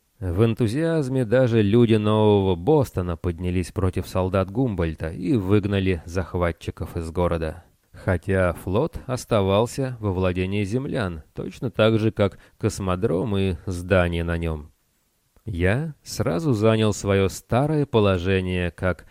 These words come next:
инженер-атташе Уирингтона. Спустя приблизительно два дня после захода солнца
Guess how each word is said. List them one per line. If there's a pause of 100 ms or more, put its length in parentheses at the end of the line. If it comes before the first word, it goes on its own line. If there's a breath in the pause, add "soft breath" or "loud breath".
(140 soft breath)
инженер-атташе
Уирингтона. (600 soft breath)
Спустя
приблизительно
два
дня
после
захода
солнца